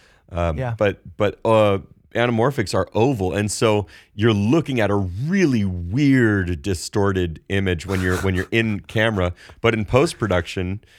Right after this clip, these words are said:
Speaker 1: uh, and some cameras can do this with ins-, with inside of the, the actual body itself, but it's
Speaker 2: Yeah.
Speaker 1: called de-squeezing.
Speaker 2: Mm-hmm.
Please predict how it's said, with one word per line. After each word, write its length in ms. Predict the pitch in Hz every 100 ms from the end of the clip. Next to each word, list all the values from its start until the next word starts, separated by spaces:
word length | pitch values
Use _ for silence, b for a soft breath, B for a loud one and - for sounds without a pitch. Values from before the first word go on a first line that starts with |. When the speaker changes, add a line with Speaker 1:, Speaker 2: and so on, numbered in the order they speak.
| b _
Speaker 1:
uh, 40 | 98
and 160 | 98
some 140 | 151 143
cameras 300 | 156 135 117
can 120 | 120
do 120 | 110
this 160 | 101 92
with 100 | 95
ins-, 200 | 90 - -
with 160 | 92 87
inside 360 | 87 - 90
of 80 | 85
the, 200 | 82 82
the 120 | 87
actual 320 | 87 85 92
body 280 | 76 85 80
itself, 460 | 78 - 101 85 -
but 220 | 92 87 B B -
it's 140 | 104
Speaker 2:
Yeah. 60 | 120
Speaker 1:
called 300 | 117 87 76
de-squeezing. 840 | 120 110 - 92 92 85 123 175 - _ _ _ _ _ -
Speaker 2:
Mm-hmm. 300 | 113 123